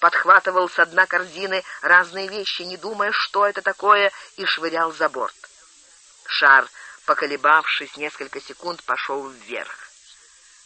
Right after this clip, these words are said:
В изумлении, замерев,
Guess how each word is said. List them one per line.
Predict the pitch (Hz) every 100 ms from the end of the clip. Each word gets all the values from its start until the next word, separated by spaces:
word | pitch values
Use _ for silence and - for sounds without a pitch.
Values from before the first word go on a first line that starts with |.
| _ _ _ _
В | - 185
изумлении, | 190 202 208 277 285 220 170 151 139 - - - - - - -
замерев, | 190 196 214 311 220 -